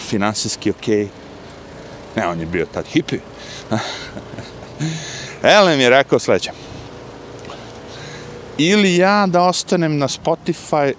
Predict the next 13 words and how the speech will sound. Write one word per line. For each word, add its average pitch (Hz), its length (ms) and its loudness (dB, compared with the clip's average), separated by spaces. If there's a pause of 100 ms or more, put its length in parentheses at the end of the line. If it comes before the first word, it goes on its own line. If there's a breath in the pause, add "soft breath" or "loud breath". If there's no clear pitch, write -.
ili 123 360 2
Joe 110 240 4
Rogan. 92 380 0 (1040 loud breath)
Znači, 104 460 -2
ako 110 320 2
ne 110 160 4
izbrišete 170 640 2
<laughs> 113 40 0
Joe, - 360 2 (120)
Joe 131 240 4
Rogana, 120 580 2 (1080 loud breath)
podsjećam, 131 520 2
e, 110 360 2